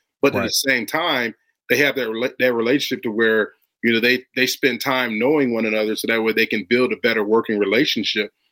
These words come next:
Speaker 1: And he said the biggest, the, the biggest relationship builder, that the biggest thing that builds relationship i-, and, and trust is, you know, time on task. So, you know, I, I'm sure that, you know, he's gonna be an integral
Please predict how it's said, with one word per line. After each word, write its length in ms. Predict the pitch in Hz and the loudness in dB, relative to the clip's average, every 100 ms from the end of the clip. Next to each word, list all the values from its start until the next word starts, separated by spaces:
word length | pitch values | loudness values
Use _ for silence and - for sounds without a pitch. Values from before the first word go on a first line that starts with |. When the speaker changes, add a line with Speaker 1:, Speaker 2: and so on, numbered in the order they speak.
| _ _ | _ _
Speaker 1:
And 120 | 120 117 | -2 -2
he 80 | |
said 340 | - 127 117 107 _ _ _ | 0 0 0 -2 _ _ _
the 120 | 117 - | -8 0
biggest, 520 | 143 139 135 - - | 0 2 2 0 -8
the, 120 | 127 117 - | -12 -12 -8
the 120 | 120 101 | -8 0
biggest 260 | 147 151 135 | 0 0 -4
relationship 600 | 110 147 - - 110 - | -2 -2 0 -2 -4 -4
builder, 400 | 110 107 107 - _ _ _ - | -4 -2 -4 -4 _ _ _ -2
that 200 | 120 - - _ | -2 -4 -18 _
the 80 | 131 | 0
biggest 360 | 160 160 - | 2 2 -2
thing 180 | 175 156 | -2 0
that 260 | 139 120 - | -2 -4 0
builds 260 | 151 170 | 2 2
relationship 680 | 131 120 143 - 131 123 110 113 | 0 2 0 0 -4 -2 -2 -2
i-, 180 | 110 - - | -6 -4 -4
and, 160 | 110 | -4
and 160 | 110 101 | -4 -2
trust 340 | 165 175 - | 2 0 0
is, 240 | 123 107 - - _ - | -4 -4 -6 -18 _ -4
you 80 | |
know, 100 | 113 | -2
time 380 | 107 - 135 123 | -2 -2 0 0
on 140 | 107 95 | -4 -4
task. 480 | 143 - - - | -4 -4 -8 -8
So, 340 | - 120 107 - _ _ _ - | -4 -2 -2 -6 _ _ _ 0
you 100 | 120 | 2
know, 240 | 117 117 _ | 2 -2 _
I, 100 | - - | -6 -2
I'm 160 | 123 127 | 0 2
sure 320 | - 147 139 | 4 4 4
that, 320 | 131 123 - - - _ _ 120 | 2 -2 -4 -12 -14 _ _ -2
you 80 | |
know, 100 | 120 | 0
he's 260 | 120 151 147 | 0 0 2
gonna 220 | 143 131 | 2 2
be 160 | 127 127 | 2 2
an 60 | |
integral 300 | 127 123 117 | 2 2 -2